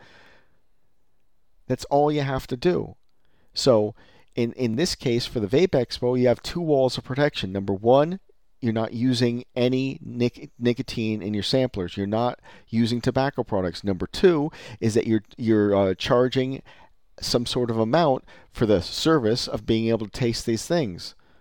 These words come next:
And it doesn't, it can be whatever number you want: a buck, twenty-five cents, although it seems like a buck is just like, how much did it charge to get in? A buck. Um, you know,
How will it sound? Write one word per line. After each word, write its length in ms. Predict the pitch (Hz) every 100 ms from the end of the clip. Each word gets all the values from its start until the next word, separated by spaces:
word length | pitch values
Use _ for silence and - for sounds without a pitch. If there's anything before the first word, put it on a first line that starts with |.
| _ _ _ -
And 160 | 113
it 80 | 104
doesn't, 260 | 104 98 -
it 120 | 123
can 120 | 120
be 80 | 104
whatever 380 | 98 98 107 120
number 280 | 123 127 139
you 140 | 139
want: 340 | 135 170 147 -
a 80 | 85
buck, 520 | 76 95 113 - 131 - _ _ _ -
twenty-five 480 | - 110 107 104
cents, 520 | - 131 151 208 - - _ -
although 220 | 127 139
it 80 | 139
seems 200 | - 208
like 140 | 185
a 60 | -
buck 300 | - 143 -
is 120 | 131
just 280 | - 123 -
like, 320 | 127 120 - - - -
how 120 | - 151
much 180 | 147
did 100 | -
it 40 | 120
charge 240 | - 131
to 100 | -
get 140 | 120 139
in? 160 | 120
A 60 | 87
buck. 400 | - 113 90 -
Um, 100 | 90
you 100 | 135
know, 220 | 123 113